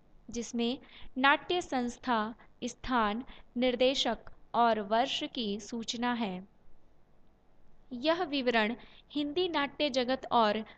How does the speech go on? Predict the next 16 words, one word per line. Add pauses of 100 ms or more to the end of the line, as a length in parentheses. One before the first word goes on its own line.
(140)
रंग
जगत
की (300)
सक्रियता
का
अकस्मात
बहुत
बड़े (220)
परिवर्तन
का
संकेत
करता
है। (1120)
हिंदी
रंगमंच
में